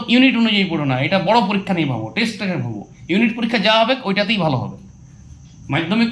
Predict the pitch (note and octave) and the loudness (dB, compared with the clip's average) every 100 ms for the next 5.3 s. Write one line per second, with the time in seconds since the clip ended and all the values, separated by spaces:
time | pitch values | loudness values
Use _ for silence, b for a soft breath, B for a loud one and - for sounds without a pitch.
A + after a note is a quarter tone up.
0 | - A3 - A#3 A3+ A3 A3 G#3+ A#3 C4 | -4 -6 -2 -2 2 0 2 0 4 6
1 | C#4+ C4 A#3+ G#3+ G3 F3+ C#3 A#2 G#2+ A2 | 6 4 2 -2 -6 -6 -4 -6 -8 -10
2 | - - C3 A2 - - - - - - | -14 -8 -6 -6 -10 -20 -20 -20 -20 -20
3 | - - - - - - - - - - | -20 -20 -20 -20 -20 -20 -20 -20 -20 -20
4 | - - C3+ D#3 F3+ G#3 A3+ A#3 - - | -16 -6 -4 -2 -2 -2 -2 -4 -14 -20
5 | - C3+ | -4 -2